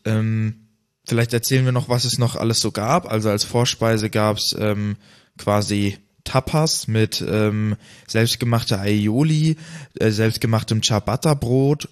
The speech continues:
und, äh, einer gebratenen Chorizo.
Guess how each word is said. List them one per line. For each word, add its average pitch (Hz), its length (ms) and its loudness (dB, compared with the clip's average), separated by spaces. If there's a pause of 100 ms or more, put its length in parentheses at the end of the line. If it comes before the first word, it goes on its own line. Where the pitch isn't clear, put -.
und, 117 540 2
äh, 104 420 0 (220)
einer 101 580 0
gebratenen 113 720 -2
Chorizo. 208 800 0